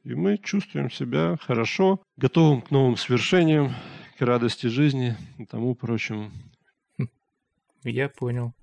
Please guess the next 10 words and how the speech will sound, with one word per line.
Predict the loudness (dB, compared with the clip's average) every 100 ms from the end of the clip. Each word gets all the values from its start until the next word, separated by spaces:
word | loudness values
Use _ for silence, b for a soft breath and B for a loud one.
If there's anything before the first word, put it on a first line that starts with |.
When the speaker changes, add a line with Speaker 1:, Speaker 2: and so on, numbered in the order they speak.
| _ -18 _
Speaker 2:
А, | -2 0 0 -4 _
м, | -12 -8 -6 -4
ещё | -2 0
у |
меня | 0 0
вопрос. | 0 0 0 0 -4 _ _ _ _ -10
Я | -4 0 2 2
в | 0 -4 -2 -2
интернете, | 0 -2 0 0 0 -4
там, | -2 0 0 -4